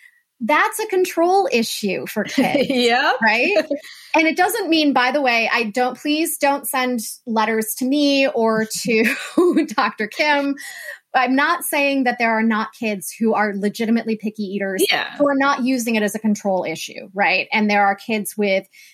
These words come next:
Speaker 1: feeding disorders and kids
Speaker 2: Mm-hmm.
Speaker 1: on the spectrum and all kinds of reasons why kids might have a limited diet.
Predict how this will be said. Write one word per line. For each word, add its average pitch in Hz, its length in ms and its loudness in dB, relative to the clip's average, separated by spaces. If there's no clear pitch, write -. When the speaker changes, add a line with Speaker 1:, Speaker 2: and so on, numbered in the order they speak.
Speaker 1:
feeding 339 280 4
disorders 190 800 -2
and 208 160 -2
kids 175 220 -2
Speaker 2:
Mm-hmm. 220 80 0
Speaker 1:
on 233 80 2
the 247 60 -2
spectrum 208 540 -2
and 190 140 -4
all 320 380 4
kinds 320 400 -2
of 269 140 0
reasons 254 520 0
why 208 160 0
kids 233 340 -6
might 220 220 0
have 214 160 -4
a 214 80 0
limited 202 460 0
diet. 113 300 -2